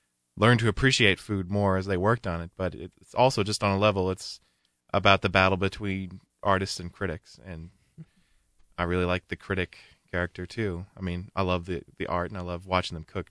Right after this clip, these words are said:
in that movie as well. Uh, but the Anton Ego, especially the, at the ending scene Colin's talking about, when you, where you realize, you know, where he's been coming from this whole movie and what criticism is all about, is pretty great.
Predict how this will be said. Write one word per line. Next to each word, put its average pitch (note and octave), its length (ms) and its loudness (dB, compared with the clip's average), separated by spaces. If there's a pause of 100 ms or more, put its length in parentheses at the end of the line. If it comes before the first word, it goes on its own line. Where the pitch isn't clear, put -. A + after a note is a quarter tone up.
(100)
in G2 120 -10
that E2+ 140 -4
movie F2 220 -6
as E2 100 -12
well. F2+ 380 0 (880)
Uh, D#2+ 200 -10
but F2 180 -12
the C#2 80 -6
Anton G2 380 -2
Ego, F2+ 300 -10
especially G#2 440 0
the, - 120 -8
at F2 180 0
the F#2+ 120 0
ending F2+ 240 2
scene F2+ 280 -10
Colin's F2 280 -8
talking F#2+ 260 -2
about, E2+ 260 -6
when F#2+ 160 -6
you, F#2+ 140 -8
where A2 140 0
you A2 100 4
realize, A2+ 460 8
you - 100 -14
know, G2+ 120 0
where A2 180 4
he's G#2+ 80 2
been G2+ 120 -2
coming F#2+ 240 0
from F2+ 200 -4
this F#2+ 140 -8
whole F#2 140 -8
movie F2+ 460 -8 (800)
and E2 420 -4 (180)
what F#2+ 180 0
criticism F2+ 500 -8
is F2 80 -10
all E2 140 -12
about, E2 400 -12 (520)
is A2+ 120 -16
pretty B3+ 220 -6
great. A2+ 280 -2